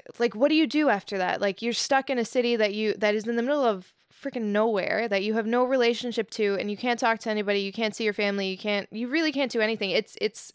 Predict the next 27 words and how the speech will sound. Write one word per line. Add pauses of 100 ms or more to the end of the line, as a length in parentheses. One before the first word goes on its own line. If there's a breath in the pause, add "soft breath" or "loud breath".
I, (120)
I (160)
would
argue
that
that's (120)
worse
than
prison
in
a
lot
of
ways. (640 loud breath)
Um,
and, (220)
you
know, (260)
that,
just
like
how
I
was
saying,
like,
the,